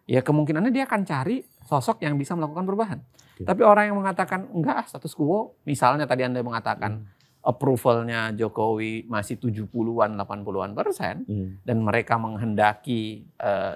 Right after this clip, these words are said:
Speaker 1: tidak ada perubahan atau lebih status quo, dipanjangkan saja proses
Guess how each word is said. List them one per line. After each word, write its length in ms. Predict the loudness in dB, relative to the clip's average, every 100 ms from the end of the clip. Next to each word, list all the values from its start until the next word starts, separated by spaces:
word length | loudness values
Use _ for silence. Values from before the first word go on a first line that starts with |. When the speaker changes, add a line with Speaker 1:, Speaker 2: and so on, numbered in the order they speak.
| 2
Speaker 1:
tidak 260 | 6 6 4
ada 80 |
perubahan 480 | 0 -2 -2 -2 -4 -8
atau 240 | -4 -2
lebih 160 | -2 -4
status 320 | -4 -6 -4
quo, 160 | 2 2
dipanjangkan 720 | 2 0 0 -4 -4 -6 -2
saja 320 | 0 0 -4 -8 _
proses 320 | -4 -2